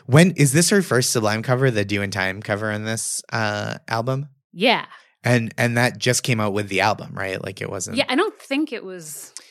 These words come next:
Speaker 1: I don't,
Speaker 2: released
Speaker 1: right.
Speaker 2: previously.
Speaker 1: Was, there were, there weren't, like, numerous demos floating around for years.
Speaker 2: <laughs>
Speaker 1: 'Cause I feel like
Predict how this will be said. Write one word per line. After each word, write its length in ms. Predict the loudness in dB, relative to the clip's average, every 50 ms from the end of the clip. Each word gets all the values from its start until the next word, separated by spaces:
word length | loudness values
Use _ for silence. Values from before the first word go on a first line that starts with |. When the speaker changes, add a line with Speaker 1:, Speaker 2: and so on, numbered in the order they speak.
| _ _ _ _ 0 2
Speaker 1:
I 80 | 2 4
don't, 80 | 2 0
Speaker 2:
released 160 | -4 -4 0
Speaker 1:
right. 240 | 0 0 0 0 -4
Speaker 2:
previously. 640 | -10 -14 -14 -14 -16 -16 -18 -18 -20 -18 -10 -4 0
Speaker 1:
Was, 140 | 0 0 0
there 260 | -2 -4 -2 -2 0
were, 220 | 0 0 -2 -2 -4
there 180 | -4 -4 -4
weren't, 200 | -4 -4 -4 -4
like, 260 | -4 -4 -4 -4 -6 -12 _ _ _ _ -16
numerous 480 | -14 -12 -10 -8 -4 -2 -2 -2 -2 -4
demos 540 | -2 -2 -2 0 2 2 2 2 2 0 -2
floating 360 | -2 -2 -2 -2 -2 -2 -2
around 200 | -4 -4 -2 0
for 140 | 0 2 4
years. 440 | 4 2 2 2 2 2 2 2
Speaker 2:
<laughs> 320 | 2 0 0 -2 -4 -2 0
Speaker 1:
'Cause 120 | 2 2 4
I 100 | 4 2
feel 200 | 2 0 0 0
like 280 | 2 0 0 -2 -4